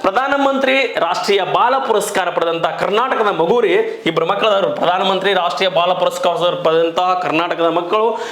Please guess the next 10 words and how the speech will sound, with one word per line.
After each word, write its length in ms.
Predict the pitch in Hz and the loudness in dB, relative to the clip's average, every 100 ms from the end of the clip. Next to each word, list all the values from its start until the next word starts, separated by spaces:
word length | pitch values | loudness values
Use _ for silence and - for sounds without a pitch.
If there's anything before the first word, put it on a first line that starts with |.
| - | -4
ಆ, 300 | 156 165 165 160 - - 147 | -2 2 0 0 -6 -4 -2
ರಿಷಿ 500 | 190 277 294 302 - - 156 | 0 -2 -2 -4 -8 -4 -4
ಶಿವನ-, 440 | - 190 190 196 | 0 0 0 0
ಆ, 100 | 170 160 160 - - - | -2 -2 -4 -2 -2 0
ಶಿವಪ್ರಸನ್, 920 | - 220 226 233 - 170 120 92 - - | 0 2 2 2 0 0 -4 -8 -12 -4
ರಿಷಿ 600 | 165 175 240 233 - - | -2 0 0 0 -4 -4
ಮತ್ತು 480 | 170 170 240 - - | -2 -2 -4 -8 -8
ಶಿವಪ್ರಸನ್ 560 | - 151 147 147 139 113 - | -2 -2 -2 -4 -6 -8 -6
ಇವರಿಬ್ರು 360 | 135 135 139 151 | -2 0 0 -2
ಪಡೆದಿರ್ತಾರೆ. 880 | 151 143 151 147 170 185 - - | -2 -4 -4 -2 -2 -2 -6 -14